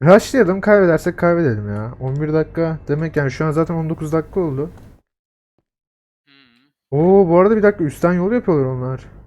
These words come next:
Speaker 1: Gel biz base'e mi gitsek, ne yapsak lan? Dur, şu
Speaker 2: Zaten
Speaker 1: anda
Speaker 2: şu an sadece ikimiz kaldık.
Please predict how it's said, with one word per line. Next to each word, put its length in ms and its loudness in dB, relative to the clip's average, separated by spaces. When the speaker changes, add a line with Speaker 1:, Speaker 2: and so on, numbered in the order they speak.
Speaker 1:
Gel 180 4
biz 260 -8
base'e 280 2
mi 120 -4
gitsek, 320 -10
ne 60 -10
yapsak 340 -14
lan? 60 -20
Dur, 120 -10
şu 60 -20
Speaker 2:
Zaten 140 -10
Speaker 1:
anda 140 -6
Speaker 2:
şu 60 -8
an 100 -12
sadece 420 -20
ikimiz 360 -20
kaldık. 360 -20